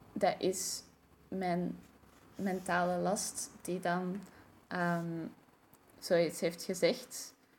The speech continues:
ehm, of ervoor heeft gezorgd dat ik vandaag niet kan studeren." Ehm, en dan zeg ik van, "Oké, maar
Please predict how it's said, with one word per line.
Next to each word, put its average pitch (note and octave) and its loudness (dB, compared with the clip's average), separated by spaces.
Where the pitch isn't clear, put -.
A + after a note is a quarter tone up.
ehm, F3 2
of F#3 4
ervoor F#3 4
heeft F3+ 4
gezorgd F3 4
dat E3+ 2
ik F#3 0
vandaag F3 -2
niet F3+ -2
kan E3+ 0
studeren." F3+ 4
Ehm, E3+ 0
en F3+ -4
dan F3+ 0
zeg F3+ 2
ik F#3 -2
van, F3+ -2
"Oké, A#3+ 4
maar F#3+ -2